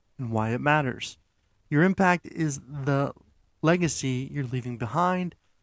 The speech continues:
the impression you make on others in this life. And within this episode, we're gonna dive into the concept of emotional intelligence, exploring the benefits of content creation for business and providing practice, practical tips, as well as understanding and using the impact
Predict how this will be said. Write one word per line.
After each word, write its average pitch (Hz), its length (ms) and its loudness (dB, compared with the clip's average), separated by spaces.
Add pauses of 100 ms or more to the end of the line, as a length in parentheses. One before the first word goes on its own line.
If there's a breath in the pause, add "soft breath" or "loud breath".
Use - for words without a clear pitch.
(240)
the 139 80 -2
impression 170 480 -2
you 143 80 -4
make 143 240 -2
on 135 160 0
others 127 200 -2
in 123 120 -4
this 123 200 -6
life. 120 440 -4 (640)
And 127 80 4
within 160 260 0
this 165 160 -2
episode, 131 460 -2
we're 135 60 -4
gonna 117 180 -4
dive 131 320 -4
into 139 120 -4
the 127 140 -8
concept 131 560 -6
of 117 100 -2
emotional 160 540 -4
intelligence, 131 800 -6 (500)
exploring 135 420 -2
the 120 80 -2
benefits 151 600 -2
of 127 100 -10
content 135 440 -4
creation 123 420 -2
for 123 140 -8
business 139 440 -4
and 131 140 -8
providing 127 500 0 (440)
practice, 135 500 0 (140)
practical 135 380 0
tips, - 440 2
as 139 120 -2
well 135 140 2
as 120 200 -4
understanding 180 680 2
and 139 120 -2
using 139 320 0
the 131 120 0
impact 127 440 0